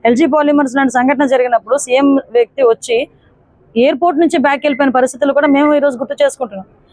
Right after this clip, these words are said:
కానీ ఈ రోజు మేము బాధ్యత కలిగిన వ్యక్తులుగా ఆ డి-, అక్కడ జరిగిన వెంటనే ఇమ్మీడియట్ గా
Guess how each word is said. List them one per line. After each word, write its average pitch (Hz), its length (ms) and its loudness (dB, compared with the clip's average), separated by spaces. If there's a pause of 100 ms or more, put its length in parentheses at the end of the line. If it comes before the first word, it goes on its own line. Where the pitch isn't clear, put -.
(140)
కానీ 277 220 2
ఈ 294 160 4
రోజు 294 240 2 (300)
మేము 233 280 2
బాధ్యత 226 340 -2
కలిగిన 285 280 0
వ్యక్తులుగా 269 580 0
ఆ 233 120 0
డి-, 220 260 -6
అక్కడ 226 260 -2
జరిగిన 247 340 0
వెంటనే 262 400 2
ఇమ్మీడియట్ 262 500 0
గా 285 140 0